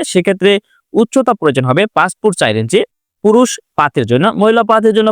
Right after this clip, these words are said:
পাঁচ ফুট দুই ইঞ্চি বুকের মাপ, তিরিশ থেকে বত্রিশ ইঞ্চির মধ্যে হলে ছেলে মেয়ে উভয় প্রার্থী আবেদন করতে পারবেন। কাস্টমস, এক্সাইজ ও ভ্যাট কমিশনার ঢাকা এই সার্কুলারে এখানে বিভিন্ন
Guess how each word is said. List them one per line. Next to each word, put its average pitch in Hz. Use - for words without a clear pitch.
পাঁচ 196
ফুট 196
দুই 131
ইঞ্চি 156
বুকের 156
মাপ, 160
তিরিশ 240
থেকে 254
বত্রিশ 170
ইঞ্চির 151
মধ্যে 120
হলে 156
ছেলে 180
মেয়ে 175
উভয় 117
প্রার্থী 151
আবেদন 95
করতে 101
পারবেন। 123
কাস্টমস, 196
এক্সাইজ 170
ও 202
ভ্যাট 160
কমিশনার 170
ঢাকা 107
এই 180
সার্কুলারে 117
এখানে 196
বিভিন্ন 185